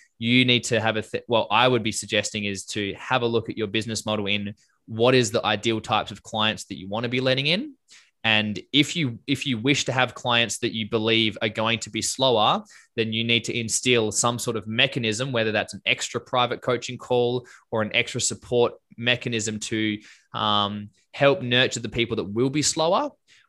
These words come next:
Or if you feel like those people aren't right for your coaching business, then you need to have other coaches that you think that will serve them, or you need to find a way to refine your business and marketing and branding so that people like that don't come in in the future.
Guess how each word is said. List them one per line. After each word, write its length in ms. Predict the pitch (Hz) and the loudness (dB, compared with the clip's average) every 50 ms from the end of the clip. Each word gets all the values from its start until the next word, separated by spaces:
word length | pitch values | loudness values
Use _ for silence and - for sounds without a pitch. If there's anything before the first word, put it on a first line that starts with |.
| _ _ | _ _
Or 440 | - 196 185 147 135 143 175 240 196 - - | 4 6 6 8 8 6 4 2 0 -2 -4
if 180 | 143 127 - | -4 -4 -4
you 140 | 143 151 156 | -4 -6 -4
feel 200 | - - 165 156 | -2 0 0 2
like 240 | 147 139 131 131 - | 2 2 0 0 0
those 220 | - 131 127 120 | 2 2 2 0
people 420 | - - 139 135 131 - 123 123 - - | 0 0 -2 -2 0 -2 -6 -4 -2 0
aren't 220 | 117 117 110 107 | 0 0 0 0
right 300 | 107 113 110 113 - - | 0 2 4 4 4 2
for 120 | - - | -2 -6
your 480 | 110 110 110 107 107 104 104 104 98 - _ _ _ - | -4 -2 0 0 2 2 2 0 0 -4 _ _ _ -2
coaching 380 | - 117 107 - - 110 104 | 0 0 0 -2 -4 -6 -4
business, 560 | 98 107 110 120 139 170 220 233 - - - - - | -2 -2 -2 -2 -2 -2 -2 -2 -2 -4 -4 -6 -6
then 180 | 110 113 107 110 | -4 -4 -2 -2
you 100 | 107 107 | -2 -2
need 180 | 107 110 104 | -2 -2 -2
to 60 | 110 | -4
have 400 | 104 - 110 104 104 104 101 - - - - _ _ - | -2 0 2 2 2 2 -2 -6 -14 -20 -20 _ _ 2
other 160 | 117 117 117 113 | 4 4 4 2
coaches 460 | - - 120 113 110 - 117 104 104 | 2 2 0 0 2 0 -4 -4 -4
that 100 | 110 - | -6 -6
you 80 | 104 | -6
think 240 | 101 - 117 107 104 | -6 -4 -6 -6 -6
that 120 | - - 104 | -8 -10 -8
will 100 | 104 107 | -6 -4
serve 400 | - - 131 135 143 143 143 175 | -2 2 2 4 2 2 0 -2
them, 240 | 196 226 294 277 - _ - - - _ _ _ - | -4 -4 -6 -8 -12 _ -20 -20 -20 _ _ _ 2
or 300 | 120 117 113 110 110 110 | 4 4 6 6 6 4
you 180 | - 104 110 110 | 2 0 -4 -4
need 200 | 110 113 104 - | -4 -4 -4 -4
to 160 | - 113 104 | -4 -6 -4
find 280 | - - 113 107 110 107 | -4 -2 -2 0 0 0
a 40 | |
way 160 | 104 107 104 104 | 0 2 2 2
to 80 | 101 | 0
refine 640 | 101 107 107 101 - - - 120 117 117 120 120 117 | -2 -4 -6 -8 -8 -8 -4 -2 0 0 0 -2 -2
your 180 | 110 107 104 101 104 - | -4 -4 -6 -6 -2 0
business 460 | 120 117 107 117 117 110 104 - - | 0 0 0 -2 -4 -4 -4 -4 -6
and 140 | 104 104 107 | -6 -6 -2
marketing 560 | 107 107 107 110 110 - - 117 113 107 104 | 0 2 2 2 2 0 -2 -6 -4 -4 -6
and 160 | 101 101 98 | -6 -8 -6
branding 640 | 107 107 107 110 113 117 107 101 92 98 113 131 127 _ - _ | -4 0 2 2 2 2 0 -2 -6 -6 -8 -12 -14 _ -20 _
so 160 | - - - 120 | -10 -8 -6 -4
that 160 | 110 101 - | -4 -4 -2
people 280 | - 127 117 - 113 | -2 -2 0 0 0
like 200 | 110 104 101 95 | 0 0 0 0
that 160 | - 101 87 - | -2 -4 -4 -4
don't 220 | 113 107 90 - | -6 -8 -6 -6
come 200 | - - 107 104 | -8 -6 -6 -6
in 80 | 104 101 | -6 -8
in 120 | 98 98 | -8 -10
the 60 | 92 | -12
future. 460 | - - - 104 92 - 107 98 98 | -12 -10 -8 -8 -6 -6 -6 -6 -6